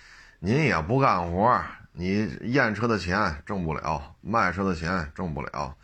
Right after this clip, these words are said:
收车的钱也挣不了，都脱离一线都十年了。你再去讲课，有多少人愿意听啊？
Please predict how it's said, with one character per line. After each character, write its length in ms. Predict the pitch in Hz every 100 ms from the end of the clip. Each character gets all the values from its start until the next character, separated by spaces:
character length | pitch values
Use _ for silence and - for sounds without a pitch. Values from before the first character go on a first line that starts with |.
| - - -
收 260 | - 117
车 140 | 98 101
的 100 | 90
钱 340 | - 85 73
也 120 | 60 69
挣 220 | 110 85
不 80 | 67
了， 260 | - 69 - _ _ _ - - _ _
都 160 | 104 101 -
脱 280 | - - 127
离 280 | 117 117 120
一 60 | 113
线 180 | 113
都 80 | 95
十 380 | 104 - - 98
年 100 | 101
了。 300 | 50 50 - _ _ _ _ _ _ _ _ _ _ _ _ _ _
你 180 | - 90
再 160 | 87 123
去 80 | 107
讲 240 | 82 71
课， 200 | 85 95
有 120 | 73
多 220 | 73 98
少 60 | 98
人 100 | 104
愿 180 | 98 69
意 60 |
听 300 | 67 - 110
啊？ 180 | 85 -